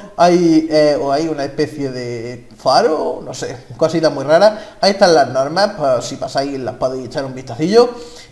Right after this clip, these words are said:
Y pues bueno, aquí tenemos, eh, siempre el evento activo,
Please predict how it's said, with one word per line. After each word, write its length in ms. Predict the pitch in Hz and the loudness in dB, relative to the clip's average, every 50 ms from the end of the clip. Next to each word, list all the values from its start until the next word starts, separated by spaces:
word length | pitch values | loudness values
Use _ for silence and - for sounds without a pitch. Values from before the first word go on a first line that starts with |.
| - - | -12 -8
Y 180 | 240 269 285 | -4 -4 -2
pues 160 | - 233 214 208 | -2 0 2 2
bueno, 220 | 208 196 185 170 - | 2 2 2 0 4
aquí 220 | 165 170 170 202 | 4 4 4 4
tenemos, 480 | 202 202 202 208 208 214 220 214 214 170 | 2 4 4 6 6 6 6 4 4 2
eh, 180 | 175 165 165 160 | 2 2 2 2
siempre 540 | - 196 196 196 196 196 196 202 175 160 175 | 2 0 0 0 2 2 2 2 2 2 2
el 80 | 160 | 2
evento 320 | 156 151 160 165 165 190 170 | 2 2 2 0 2 2 2
activo, 500 | 160 160 - 196 180 170 170 - - | 2 2 -2 -2 -2 -2 -4 -4 -8